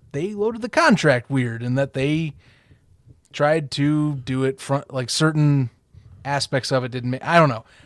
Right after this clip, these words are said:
All I'm saying is, fascinating offseason if you're gonna talk about the running back situation, but, you know,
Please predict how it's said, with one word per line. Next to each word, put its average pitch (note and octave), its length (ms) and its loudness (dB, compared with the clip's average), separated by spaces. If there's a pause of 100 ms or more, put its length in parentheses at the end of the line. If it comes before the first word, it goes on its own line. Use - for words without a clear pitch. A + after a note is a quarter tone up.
(200)
All A#3 180 4
I'm A#3+ 80 4
saying A3 380 4
is, G#3 320 4 (920)
fascinating F#3+ 500 4
offseason D#3+ 500 2
if C3+ 100 -2
you're C#3+ 100 -2
gonna C#3 100 0
talk C#3+ 220 0
about C3 140 -2
the B2+ 60 -8
running B2+ 200 -2
back B2+ 180 -6
situation, A#2+ 680 -8 (420)
but, B2 480 -4 (640)
you D#3 140 -6
know, B2 260 -2